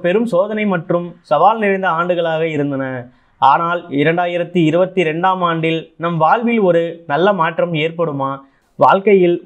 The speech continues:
ஒரு திருப்புமுனையை கொண்டு வரப்போகும் ஆண்டாக இருக்குமா என்பதை அறிய நாம் ஆவலாக இருப்போம். உங்களுக்கு இரண்டாயிரத்தி இருபத்தி ரெண்டாம்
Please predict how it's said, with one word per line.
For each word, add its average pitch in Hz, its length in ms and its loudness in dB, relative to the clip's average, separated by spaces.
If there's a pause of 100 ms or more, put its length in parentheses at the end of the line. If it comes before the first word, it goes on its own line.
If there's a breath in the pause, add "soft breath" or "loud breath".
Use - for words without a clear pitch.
ஒரு 151 200 -4
திருப்புமுனையை 196 640 -2 (320)
கொண்டு 202 280 2
வரப்போகும் 170 580 -2 (220)
ஆண்டாக 180 300 0 (160)
இருக்குமா 165 360 0 (280)
என்பதை 170 280 0 (140)
அறிய 190 220 2 (340)
நாம் 151 240 2
ஆவலாக 175 480 0
இருப்போம். 135 420 -4 (480 loud breath)
உங்களுக்கு 202 460 2 (280)
இரண்டாயிரத்தி 208 680 0
இருபத்தி 190 400 0
ரெண்டாம் 170 340 -2